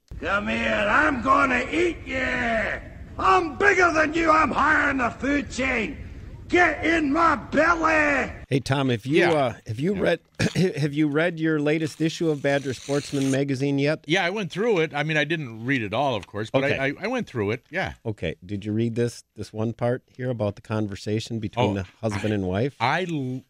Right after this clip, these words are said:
Speaker 3: you know, the best part of that magazine is reading the
Speaker 2: Okay,
Speaker 3: stories and
Speaker 2: so
Speaker 3: the
Speaker 2: here,
Speaker 3: jokes. Read that, read
Speaker 2: here,
Speaker 3: it,
Speaker 2: here,
Speaker 3: read it.
Speaker 2: here it goes.
Speaker 3: I
Speaker 2: It's a
Speaker 3: read all of it.
Speaker 2: conversation between a husband and wife. So, <clears throat> wife says to the husband, uh, "You drink too much beer." Husband, "So?"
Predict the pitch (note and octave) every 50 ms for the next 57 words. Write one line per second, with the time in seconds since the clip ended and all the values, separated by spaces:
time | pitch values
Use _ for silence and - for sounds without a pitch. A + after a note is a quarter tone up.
0 | _ _ - E3 F3 F#3+ G3+ G3+ F#3 - A2+ B2+ D#3 A#2+ - G3 A#3+ B3 - -
1 | - - G#3 G#3+ A3 A3+ A3+ - C#3+ C3+ D3+ F3 G#3 F#3+ E3+ F3+ F3+ F#3+ F#3 E3+
2 | D#3+ B2+ B2 C3 B2+ B2 B2 A2+ G2+ A2+ C#3 D3 E3 E3+ F3 F3 D#3+ C3+ A#2+ A#2
3 | B2 - - A#2+ C3+ C3+ D3 D#3+ E3+ F#3 F3+ D3+ D3+ C3 B2 C3+ B2+ D#3 D#3+ D3+
4 | D#3+ - - D3 F#3+ G3+ E3+ E3 C#3+ B2 G2+ E2+ A#2 C3+ D#3 E3 C#3 G#2 F2 -
5 | - F3 A3 - F#2+ - F#3 A3+ A3+ G#3 - - D3 C3+ C3+ C#3+ D#3+ D3 D#3 D#3
6 | D3+ D#3+ C#3+ D#3+ F3+ G3 F#3 F3 D3+ B2+ E3 D#3+ D#3+ B2 D3 C#3 C3+ B2+ - -
7 | C#3 C3+ B2+ A#2 A#2+ B2 A2+ A2 A#2 A2+ A2+ A2 G2+ F#2+ F#2+ F#2+ F#2 - - -
8 | - A2+ A2 A2 - _ - A2 - - - - G#2+ - - - - C3+ E3 E3+
9 | - - D3+ D3 C3+ A2+ B2+ A#2+ G#2 A2 B2 A#2+ A2 A#2 A2 G2 F#2+ - - _
10 | _ _ _ _ _ _ _ _ _ _ _ _ _ _ _ _ _ G#2+ G#2+ G#2+
11 | G#2+ G#2+ G2+ - - _ _ - B2+ - A3+ C4 C4 A#3+ D#3+ - G#3 F#3+ F3 D#3+
12 | D3 - A2+ C3 C3+ C3 G2 C#2+ - _ _ _ - B2 B2+ C3+ C3+ E3 F3+ G#3
13 | F#3 - _ _ - - - A2+ G#2+ G#2+ A#2+ F3 -